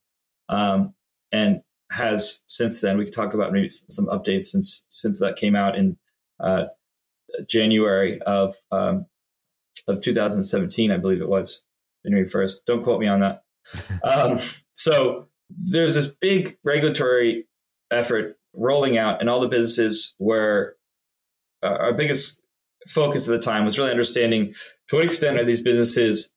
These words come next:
Speaker 1: um, really prepared and aware and have the resources and the knowledge to be able to comply with these new regulations. Another thing, though, was, okay, so sure, there's regulatory requirements,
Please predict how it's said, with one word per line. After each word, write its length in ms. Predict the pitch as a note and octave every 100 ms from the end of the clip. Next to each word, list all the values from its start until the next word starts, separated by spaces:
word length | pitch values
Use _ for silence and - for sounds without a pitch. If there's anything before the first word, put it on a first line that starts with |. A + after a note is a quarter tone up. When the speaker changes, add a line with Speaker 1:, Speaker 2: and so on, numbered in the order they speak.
| _ -
Speaker 1:
um, 360 | A2 G#2 F#2+ - -
really 280 | B2 B2+
prepared 560 | - A#2 G2+ G2+ A2+ D3
and 140 | G#2+
aware 400 | G#2 G2+ G#2 B2+
and 100 | A#2
have 140 | A#2 G#2+
the 80 | G#2
resources 520 | A2 G#2+ A2+ A2 G#2
and 100 | G2+
the 40 |
knowledge 420 | F#2+ F2+ G2 F#2+
to 80 | -
be 180 | F#2+ G2
able 180 | F#2+ F#2+
to 180 | G2 E2+
comply 420 | F#2+ F#2 E2 E2
with 160 | E2+
these 320 | - F#2 - -
new 120 | F#2
regulations. 720 | F2+ F2+ F2 F2 - F#3 - _ _ _ _ _ _ -
Another 340 | A2 C3 E3+ D3+
thing, 300 | - A#2+ A2
though, 260 | G#2 G#2
was, 340 | G#2+ G2+ - - _ -
okay, 300 | C#3+ D3 A2+
so 160 | F#2+ B2
sure, 280 | - E3 G2+
there's 240 | A#2 A#2+
regulatory 720 | C3+ C3+ A#2+ A2 A#2+ A#2 G#2
requirements, 640 | G2 - E3 B2+ A2 - -